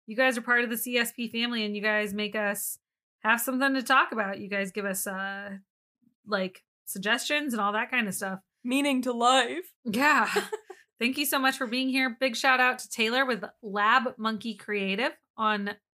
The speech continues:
Speaker 1: Instagram every week for doing our editing for us.
Speaker 2: Don't forget to follow us on Instagram, which is at Cryptic Soup Pod, where our D Ms are always open for suggestions, so slide on in.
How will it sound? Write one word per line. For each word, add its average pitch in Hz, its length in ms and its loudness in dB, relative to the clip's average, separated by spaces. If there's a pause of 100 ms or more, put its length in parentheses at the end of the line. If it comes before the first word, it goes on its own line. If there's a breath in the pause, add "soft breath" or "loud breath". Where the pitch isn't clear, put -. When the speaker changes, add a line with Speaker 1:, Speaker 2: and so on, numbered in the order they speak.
(300)
Speaker 1:
Instagram 226 480 -2
every 208 180 -2
week 233 220 -6
for 233 100 -6
doing 226 220 -8
our 226 160 -2
editing 240 360 -4
for 180 200 -12
us. - 280 -14 (440)
Speaker 2:
Don't 247 160 -4
forget 262 260 -4
to 254 80 -10
follow 214 280 0
us 226 160 -4
on 220 160 -2
Instagram, 226 560 -2
which 233 160 -6
is 226 160 -6
at - 260 -4
Cryptic - 360 -12
Soup 220 240 -10 (140)
Pod, 233 440 -2 (600)
where 233 120 -2
our 240 80 2
D 254 120 0
Ms 277 140 -2
are 285 80 4
always 415 380 2
open 415 280 -2
for 381 120 -6
suggestions, 370 760 -6
so 330 220 -8
slide 254 840 -2
on 330 440 -2
in. 233 440 -6